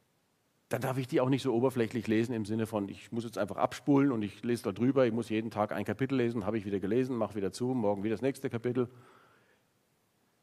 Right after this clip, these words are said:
Da kann sein, dass da keine Zündung stattfindet. Es ist so, als wenn ich hier bei dem, bei der Streichholzschachtel so, so oberflächlich drüber gehe.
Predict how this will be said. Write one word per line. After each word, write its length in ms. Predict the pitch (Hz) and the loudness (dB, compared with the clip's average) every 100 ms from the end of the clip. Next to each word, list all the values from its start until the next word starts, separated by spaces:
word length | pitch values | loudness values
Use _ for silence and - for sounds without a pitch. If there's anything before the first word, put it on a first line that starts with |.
| _ _ | _ _
Da 100 | - | -6
kann 220 | 113 135 120 | -2 0 2
sein, 200 | 107 123 | 2 2
dass 220 | 127 - - | -2 -6 -12
da 100 | - | -10
keine 280 | 120 110 120 | -6 -4 -4
Zündung 320 | 113 123 143 | -2 0 0
stattfindet. 480 | 139 110 - 117 113 | -2 -8 -4 -4 -2
Es 120 | 113 | -6
ist 100 | 110 | -6
so, 180 | 127 147 | 2 4
als 160 | 147 123 | 4 4
wenn 100 | 131 | 2
ich 100 | 127 | 2
hier 220 | 135 131 | 4 6
bei 100 | 117 | 6
dem, 220 | 113 110 - - - _ _ _ _ _ _ _ | 4 2 -6 -20 -20 _ _ _ _ _ _ _
bei 120 | - 98 | -6 0
der 280 | 104 104 | 2 0
Streichholzschachtel 600 | 107 110 117 117 117 123 | -2 0 0 0 -2 -4
so, 280 | 113 104 101 | -2 0 0
so 400 | - - 101 98 | -4 -8 -6 -4
oberflächlich 560 | - 120 127 117 98 98 | -6 -6 -4 -4 -4 -8
drüber 320 | - 110 123 | -8 -4 -4
gehe. 320 | 107 87 - | -4 -10 -10